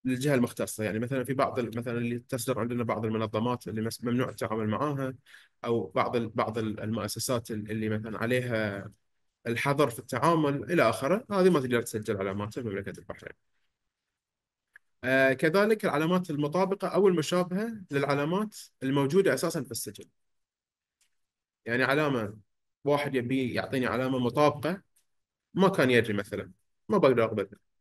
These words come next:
أقول له: "روح عدل، غير فيها"، وشيء ما يكون فيها من التشابه ولازم يكون فيه تميز.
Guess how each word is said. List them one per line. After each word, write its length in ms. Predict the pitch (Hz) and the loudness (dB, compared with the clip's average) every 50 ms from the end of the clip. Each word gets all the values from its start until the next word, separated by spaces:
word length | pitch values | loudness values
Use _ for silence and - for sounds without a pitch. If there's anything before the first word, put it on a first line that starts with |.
| _ _ _ - | _ _ _ -2
أقول 160 | 139 147 151 | 2 2 4
له: 40 | 151 151 | 4 4
"روح 220 | 156 151 151 - | 4 2 2 -2
عدل، 340 | 147 131 120 120 123 120 123 | -2 -2 -2 -4 -4 -4 -2
غير 320 | 120 139 139 139 131 123 123 | -2 0 2 4 4 2 2
فيها"، 360 | 123 - 120 120 151 180 214 - _ _ _ _ _ _ _ _ _ _ - | 0 -4 -4 -4 -4 -6 -8 -10 _ _ _ _ _ _ _ _ _ _ -8
وشيء 480 | 123 127 - 180 180 185 - - - - _ _ _ - - | -6 -2 2 4 4 4 4 2 -4 -10 _ _ _ -6 -2
ما 180 | 139 147 160 | 2 4 4
يكون 360 | 175 170 - - 180 170 165 | 4 2 2 2 2 2 2
فيها 440 | 156 - - 160 160 151 151 151 135 | 0 -2 0 2 2 2 2 0 -2
من 160 | 127 131 131 | 0 0 0
التشابه 680 | 131 131 147 143 139 - 160 165 170 160 185 208 202 - - | 0 0 -2 -4 -2 0 0 0 0 0 0 -2 -2 -4 -2
ولازم 200 | - 139 143 147 139 | 0 2 2 2 0
يكون 140 | 143 143 | -2 -4
فيه 120 | 135 139 135 | -2 -2 -2
تميز. 520 | 139 131 113 107 98 92 95 104 - - | 0 0 0 0 0 -2 -4 -6 -10 -16